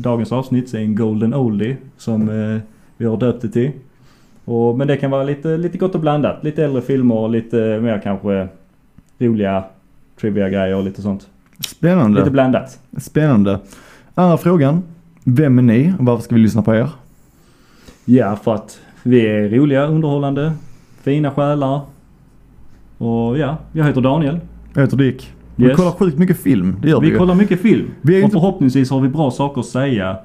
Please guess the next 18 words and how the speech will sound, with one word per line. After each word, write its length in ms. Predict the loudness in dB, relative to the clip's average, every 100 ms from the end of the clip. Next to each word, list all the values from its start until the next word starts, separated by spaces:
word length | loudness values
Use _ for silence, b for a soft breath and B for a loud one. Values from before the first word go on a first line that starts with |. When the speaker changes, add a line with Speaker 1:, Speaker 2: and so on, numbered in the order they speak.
| -12
Speaker 1:
eller 220 | -8 -2
intressanta 500 | 0 0 -2 -2 -4
saker 340 | -6 -8 -8 -10
att 60 | -10
säga 180 | -10 -8
om 300 | -6 -6 -8 -16 -4
Speaker 2:
För 140 | 2
det 40 |
är 20 | 4
ju 60 |
Speaker 1:
film. 100 | 4
Speaker 2:
så 40 | 2
att 40 | 2
vi 100 | 4
är 40 |
ju 100 | 4
inte 440 | 4 4 2 0 0
filmutbildade, 720 | 2 2 2 2 2 2 0